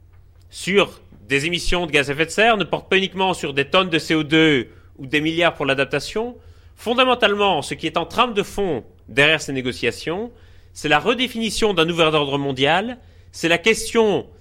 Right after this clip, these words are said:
des équilibres nord-sud, c'est la question du partage des responsabilités et de l'effort. Et donc, ça rend la négociation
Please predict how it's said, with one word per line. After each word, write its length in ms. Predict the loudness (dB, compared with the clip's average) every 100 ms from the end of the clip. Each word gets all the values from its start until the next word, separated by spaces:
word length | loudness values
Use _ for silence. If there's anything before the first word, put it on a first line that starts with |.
| -20 -20
des 460 | -2 4 4 2 -4 -14 -18 -4 -2
équilibres 460 | 0 0 0 0
nord-sud, 500 | 0 -2 -4 -2 -2
c'est 120 | -2
la 100 | -4
question 480 | -2 -4 -4 -4 -4
du 80 | -4
partage 720 | -2 -2 2 2 2 0 -6 -18 -20 -20 -8
des 200 | 0 2
responsabilités 1120 | 0 -4 -4 -4 -4 -6 0 2 2 0 -10 -8
et 80 | -2
de 120 | 0
l'effort. 540 | 0 0 -2 -2 -6 -16 -20 -20 -20 -20 -8
Et 100 | 0
donc, 240 | 2 0 -4 -20 -20
ça 220 | -6 2 4
rend 160 | 6
la 120 | 4
négociation 840 | 4 2 2 2 2 0 0 0